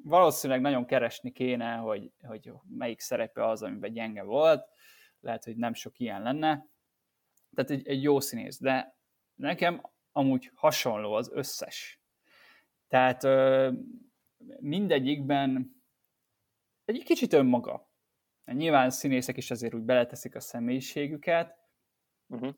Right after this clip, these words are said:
Speaker 1: de ő egy ilyen határozott nőnek tűnik, aki úgy kiáll magáért.
Speaker 2: Mhm.
Speaker 1: És ebben is ezt éreztem, a Három óriás plakátban is, de igazából a többi filmjében is, meg hát ugye a,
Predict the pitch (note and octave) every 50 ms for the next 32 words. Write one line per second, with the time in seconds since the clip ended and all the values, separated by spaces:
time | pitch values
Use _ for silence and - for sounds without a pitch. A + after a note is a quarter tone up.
0 | _ - - C#3+ C#3+ D3+ - E3 E3 D#3+ - - D#2 C3 D#3 D#3+ D#3 E3+ E3 E3
1 | D#3+ G3 F#3+ - D3+ C3+ B2+ B2+ B2 A#2 B2 A2+ - _ - - - _ _ _
2 | _ _ _ _ _ _ _ _ _ - C3 B2+ B2+ B2+ B2 B2 A#2+ B2 - -
3 | B2+ A#2+ A2+ A2+ - _ _ _ _ _ _ _ _ _ - C3+ - - C#3 C3+
4 | C3 C3+ - D#3 D3 C3+ B2 A#2 A#2 A#2 A2+ A2 A2 G#2+ G2+ F#2+ F2 D#2 D#2 F2
5 | - - - B2 B2 B2 B2+ - _ _ _ _ _ _ _ _ _ _ _ _
6 | _ _ _ - C3+ - - - - - - D3 F#3 F#3+ F#3 F#3 F3 - E3+ D#3
7 | - - - D3 C#3+ C#3 C#3 C#3 - - - C#3 C3+ C3+ C3+ C3+ C3 A#2+ F#2+ G#2
8 | G#2 G#2 G#2 G#2 - - - _ _ _ _ _ _ _ _ _ - - C3+ D3
9 | D#3 D3 C#3+ C#3+ C#3 C#3 C3+ C3+ C3+ - - C3+ B2+ - - B2 A#2+ A#2+ A#2 B2+
10 | A#2+ A#2+ A#2+ A#2+ B2 B2 - - - _ _ _ _ _ - - B2+ C3 C#3+ C#3
11 | C#3 C3 B2+ B2 A#2+ A#2+ - - C#3+ C#3 B2 C3 B2 - - C3+ C3 C3 C3 C3
12 | C3 B2+ B2+ C3 B2+ B2+ B2+ B2+ - - - _ _ _ _ _ _ _ _ _
13 | _ - - C3+ B2+ C#3+ C#3 C3+ B2+ B2+ A#2+ A2 G#2+ G#2+ G#2+